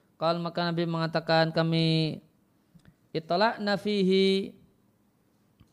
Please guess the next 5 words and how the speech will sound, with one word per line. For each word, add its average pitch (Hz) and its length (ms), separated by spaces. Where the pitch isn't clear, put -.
kami 165 240
melongoknya, 190 960
ternyata 175 400
isinya 175 320
adalah 165 240